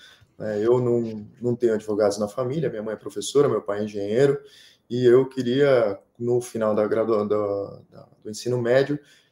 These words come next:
queria fazer, é, arquitetura. Então, prestei, não prestei Faculdade Largo de São Francisco, prestei fal, e no cursinho preparatório eu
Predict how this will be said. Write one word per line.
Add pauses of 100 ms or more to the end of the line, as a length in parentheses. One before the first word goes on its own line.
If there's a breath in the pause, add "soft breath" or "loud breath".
queria
fazer, (360 loud breath)
é,
arquitetura. (220)
Então, (160)
prestei,
não
prestei
Faculdade
Largo
de
São
Francisco,
prestei
fal, (480 loud breath)
e
no
cursinho
preparatório
eu